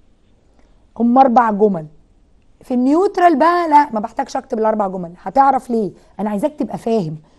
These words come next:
مش حافظ. الحفظ مش هيوصلنا لحاجة، بالعكس، إحنا لو فهمنا الأمور هتبقى أدق وأسهل. بص بقى كده معايا. هنتكلم على neutral، يلا. وهقول لك على سؤال أنا بدأت بيه الشابتر ده،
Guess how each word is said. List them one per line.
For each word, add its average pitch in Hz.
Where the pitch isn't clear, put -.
مش 208
حافظ. 226
الحفظ 254
مش 254
هيوصلنا 226
لحاجة، 180
بالعكس، 214
إحنا 202
لو 190
فهمنا 285
الأمور 226
هتبقى 208
أدق 190
وأسهل. 185
بص 247
بقى 233
كده 220
معايا. 170
هنتكلم 269
على 240
neutral، 202
يلا. 254
وهقول 220
لك 311
على 247
سؤال 277
أنا 226
بدأت 247
بيه 262
الشابتر 262
ده، 247